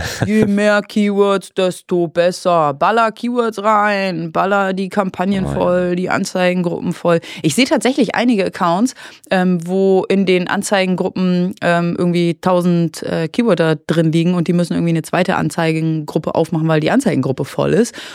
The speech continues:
Speaker 2: Und das ist aus meiner Sicht überhaupt nicht zielführend. Also ja, du, ähm, brauchst, ähm, einige, ausreichend viele, ähm, Keywörter.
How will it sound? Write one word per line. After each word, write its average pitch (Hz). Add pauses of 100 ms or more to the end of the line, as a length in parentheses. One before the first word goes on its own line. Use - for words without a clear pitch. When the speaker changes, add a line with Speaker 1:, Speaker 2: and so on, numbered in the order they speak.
(140)
Speaker 2:
Und 190
das 160
ist 160
aus 151
meiner 151
Sicht 139 (320)
überhaupt 165
nicht 190
zielführend. 254
Also 180 (280)
ja, 277 (260)
du, 226 (100)
ähm, 208 (120)
brauchst, 202 (320)
ähm, 185 (1080)
einige, 240 (200)
ausreichend 202
viele, - (240)
ähm, 185
Keywörter. -